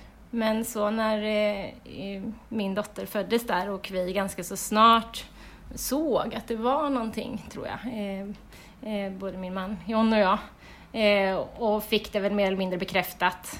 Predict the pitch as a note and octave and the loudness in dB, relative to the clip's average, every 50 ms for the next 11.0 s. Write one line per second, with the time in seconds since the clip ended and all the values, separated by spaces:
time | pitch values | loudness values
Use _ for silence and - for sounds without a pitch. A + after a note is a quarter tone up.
0 | - - - A3+ G#3 G3 F#3+ F3+ - F#3 G#3 G3 F#3+ F#3+ - F#3 - F3+ D#3+ - | -12 -10 -8 -6 -4 -4 -6 -6 -6 -4 -4 -4 -4 -4 -8 -8 -8 -8 -8 -8
1 | F#3 F#3+ G3 F#3 - A#3 C4 A#3 F#3+ F#3 G3 G#3 G#3 A3 B3 C4 C4 B3+ C4 - | -6 -8 -6 -2 2 2 2 4 2 2 0 -2 2 4 6 6 6 4 2 -4
2 | - - - - - - - - - - - - - A3 G#3 G3+ G3 G3 - - | -8 -12 -16 -20 -20 -20 -20 -20 -20 -20 -18 -12 -8 -6 -4 -4 -6 -6 -8 -8
3 | G3 F#3+ F#3+ F#3+ E3+ - - - - - - - - - - - - - - - | -8 -6 -4 -4 -4 -4 -4 -6 -6 -8 -12 -16 -18 -18 -18 -18 -18 -18 -18 -18
4 | - - - - - - - - G#3+ G#3+ G3 F#3+ - - F#3 F3+ E3+ C3 A#2+ F#3+ | -18 -18 -18 -20 -20 -18 -12 -6 -4 -4 -2 -2 -4 -6 -4 -2 -2 0 -2 -2
5 | E3 - - - - - G#3 G3+ G3 G3 F3+ - - - - A#3 A3+ A#3 - C4+ | -6 -10 -12 -12 -8 -2 0 2 2 2 2 0 -2 -2 0 0 0 2 4 4
6 | C#4 C4 C4 B3 B3+ C4 A#3+ G#3+ G#3 G#3 G3+ G#3 G3+ G3+ G3+ G3+ G3+ - - - | 6 8 6 6 6 4 4 4 4 2 0 0 0 -2 -4 -6 -10 -12 -14 -12
7 | - A#3+ - - - - D4 D#4 - - - - G#3 F#3 E3+ E3 - - - F#3+ | -12 -10 -10 -8 2 4 4 4 4 0 -6 -4 -2 -2 -2 -2 -2 -4 -4 -4
8 | - G3+ G3+ G#3 G3 A3+ A3 A3+ A#3 A#3 A#3 B3 A#3+ A#3+ - C4 B3 B3+ B3 A3+ | -4 -2 -4 -2 0 0 2 2 2 2 0 -2 -2 -2 0 0 2 2 2 2
9 | - - - - - A3 G#3+ A3 A#3 A#3+ A#3 B3 C4 B3 A#3 B3 - A#3+ A3 G#3+ | 0 -2 -4 -6 -4 -4 -2 -2 0 0 2 4 4 4 4 2 0 -2 -2 0
10 | A3+ A#3+ A3+ A3 G#3+ - - - - - - - - - - - B3 A#3+ A3 | 0 -2 -2 -2 -4 -6 -12 -16 -18 -20 -20 -20 -20 -18 -12 -8 -6 -6 -6